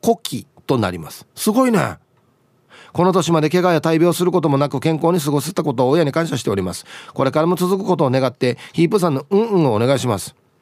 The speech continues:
最近は聞くだけリスナーですが、ほぼ毎日ラジコで皆さんの投稿を楽しませてもらっております。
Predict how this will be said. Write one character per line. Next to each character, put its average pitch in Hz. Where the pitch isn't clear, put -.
最 113
近 131
は 139
聞 147
く 151
だ 147
け 151
リ 147
ス 147
ナ 170
ー -
で 156
す 135
が、 131
ほ 160
ぼ 190
毎 151
日 170
ラ 175
ジ 175
コ 175
で 147
皆 175
さ 175
ん 160
の 143
投 143
稿 156
を 147
楽 143
し 131
ま 139
せ 120
て 165
も 143
ら 139
っ -
て -
お 147
り 143
ま 180
す。 -